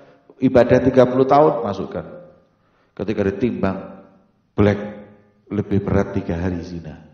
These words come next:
daripada tiga puluh tahun ibadah. Fayu'mar bihi lannar.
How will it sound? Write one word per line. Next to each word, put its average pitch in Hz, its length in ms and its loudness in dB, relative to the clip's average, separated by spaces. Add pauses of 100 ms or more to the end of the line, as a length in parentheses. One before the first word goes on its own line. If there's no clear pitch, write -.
(920)
daripada 92 400 0
tiga 92 320 -4
puluh 101 240 -6
tahun 101 400 -2
ibadah. 82 380 -10 (1080)
Fayu'mar 131 560 2
bihi 113 160 4
lannar. 104 720 -2